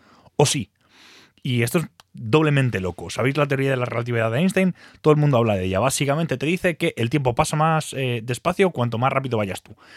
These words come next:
Dicho de otra manera, si tú estás en la cima del Everest y yo al nivel del mar,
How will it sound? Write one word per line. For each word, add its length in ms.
Dicho 220
de 60
otra 120
manera, 220
si 160
tú 120
estás 220
en 80
la 80
cima 240
del 120
Everest 380
y 100
yo 100
al 80
nivel 260
del 140
mar, 280